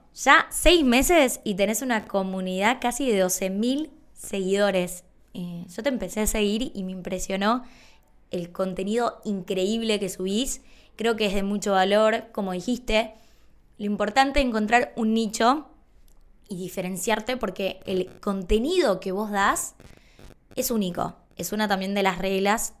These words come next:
de las redes sociales para tener éxito, es que si el contenido que vas a dar es de calidad, seguramente vas a tener una comunidad muy fiel que converse mucho con vos. Porque por día, ¿cuántas consultas te llegan? ¿Cuántos mensajes directos?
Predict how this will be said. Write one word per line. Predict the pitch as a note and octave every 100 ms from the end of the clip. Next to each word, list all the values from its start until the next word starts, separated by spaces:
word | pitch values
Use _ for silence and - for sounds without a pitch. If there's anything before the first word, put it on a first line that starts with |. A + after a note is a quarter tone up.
| _
de | F3+
las | E3+
redes | F3+ F#3
sociales | F#3 E3 G3 F#3+ G3
para | - E3+ D#3
tener | E3 F3 G3
éxito, | G3+ - G#3 F3+ A3+ C4+ -
es | -
que | -
si | F#3
el | F3+
contenido | F3 F3 F3+ G3+ G#3
que | F#3
vas | F3+ G3
a |
dar | F#3 F#3
es | F#3+
de | G3
calidad, | F3+ F3 F#3 G3 C4+ - - -
seguramente | - A3+ A#3+ A#3+ A#3+
vas | A#3 G3+
a |
tener | G#3 G#3
una | G#3 G3
comunidad | F#3 F3+ F3+ F#3+ F#3+ - - _
muy | F#3+ G#3 A3
fiel | A3 G#3 G#3 A#3 D#4 - - -
que | -
converse | F3+ F3 F3+ F#3+ G3+ G3+
mucho | G3+ G3+ G3+ G#3+
con | G3 F3+
vos. | F#3+ E3 - - - - - - -
Porque | F#3 F#3 F#3+ F#3 F3 E3+ E3+ - - - _
por | F#3 F3
día, | G3 D#4+ E4
¿cuántas | G#3+ G#3+
consultas | - F#3 G3+ G#3
te | G3+
llegan? | F3 F3+ F3
¿Cuántos | G#3 A3
mensajes | G3+ G3 F#3+ F3+
directos? | F3+ F3 - E3